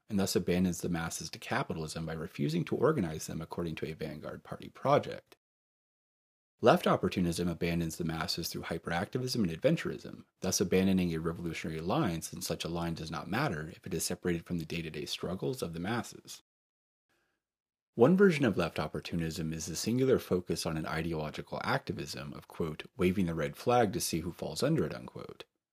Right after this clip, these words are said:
Although it is necessary for vanguard projects to engage in such ideological activity to locate potential recruits,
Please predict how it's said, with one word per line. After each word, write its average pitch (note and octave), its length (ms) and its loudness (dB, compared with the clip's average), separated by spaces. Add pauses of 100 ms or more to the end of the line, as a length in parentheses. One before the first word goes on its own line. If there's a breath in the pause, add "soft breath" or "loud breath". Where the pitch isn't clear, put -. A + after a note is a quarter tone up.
(760)
Although G#2 260 8
it A#2 60 8
is G2 140 6
necessary D#3+ 500 2
for - 140 0
vanguard F2 540 2
projects A2+ 520 0
to - 120 -4
engage D#2+ 400 0
in D#2 100 -4
such - 240 -4
ideological D#2 680 -6
activity A2+ 540 -2
to - 100 -4
locate D#2+ 400 -4
potential D#2+ 360 -8
recruits, G2+ 640 -2